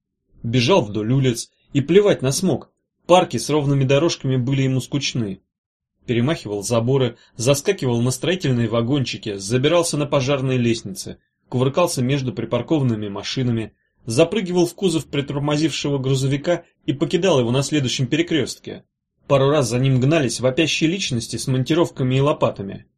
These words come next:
Собаки раздирали штаны. Но это уже частности. Если грузовиков и вагончиков не попадалось, Меф ставил эксперименты.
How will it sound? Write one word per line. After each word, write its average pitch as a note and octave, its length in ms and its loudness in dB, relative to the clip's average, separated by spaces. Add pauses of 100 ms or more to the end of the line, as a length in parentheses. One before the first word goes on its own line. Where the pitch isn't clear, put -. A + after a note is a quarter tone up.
(200)
Собаки C#3+ 500 0
раздирали C3 500 0
штаны. B2+ 520 -2 (440)
Но D3+ 140 2
это E3+ 160 2
уже E3+ 220 2
частности. - 720 -6 (720)
Если C3 360 0
грузовиков B2 560 0
и B2+ 40 -4
вагончиков C3 600 0
не B2+ 100 -2
попадалось, D3 640 0 (200)
Меф E3 260 2
ставил C3+ 340 2
эксперименты. A2+ 800 -4